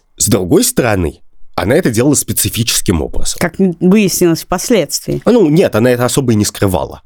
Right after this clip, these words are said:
Speaker 1: Ну, например, она говорила, что вот место, свободное от абортов и контрацепции. <laughs> Когда,
Speaker 2: И
Speaker 1: когда она
Speaker 2: обезболивающих часто.
Speaker 1: И часто обезболивающих, да, и дезинфекции. И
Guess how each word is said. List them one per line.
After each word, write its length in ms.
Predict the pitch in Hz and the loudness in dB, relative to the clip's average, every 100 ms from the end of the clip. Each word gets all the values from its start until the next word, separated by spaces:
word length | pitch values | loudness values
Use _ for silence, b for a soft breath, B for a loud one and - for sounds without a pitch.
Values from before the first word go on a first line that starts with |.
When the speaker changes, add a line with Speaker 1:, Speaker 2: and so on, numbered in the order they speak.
| - | -2
Speaker 1:
Ну, 100 | 85 | 0
например, 380 | 76 78 104 | 0 0 0
она 140 | 127 90 | 0 -2
говорила, 580 | 90 90 90 85 73 - | -2 -2 -2 -4 -6 -8
что 180 | - | -6
вот 340 | 73 98 - - | -2 -2 -2 2
место, 360 | 87 113 - | 2 2 0
свободное 560 | 85 85 76 92 87 82 | -2 -2 -2 -2 0 0
от 100 | 73 | 0
абортов 440 | 71 71 - 82 | -2 -2 -4 -6
и 20 | - | -2
контрацепции. 1000 | 80 85 82 - - - - 71 110 B B | -2 0 -2 -6 -4 -4 -2 -2 -2 B B
<laughs> 160 | B - | B -4
Когда, 380 | 71 73 73 73 | -4 0 0 0
Speaker 2:
И 160 | - | 0
Speaker 1:
когда 160 | 180 180 | 0 2
она 80 | - | 2
Speaker 2:
обезболивающих 760 | 190 185 202 165 156 156 160 - | 0 0 2 2 2 0 -4 -4
часто. 380 | 151 143 - | -4 -4 0
Speaker 1:
И 180 | 135 113 | 2 2
часто 380 | - 117 - 113 | 2 0 0 0
обезболивающих, 880 | 107 101 85 87 78 69 67 - 73 | 0 0 2 2 2 0 -4 -4 0
да, 220 | 80 69 | 0 -2
и 340 | - 87 95 98 | -2 2 2 2
дезинфекции. 880 | 101 98 110 95 - - - - 78 | 2 2 2 0 -4 -6 -6 -8 -8
И 320 | - 113 107 | 0 2 2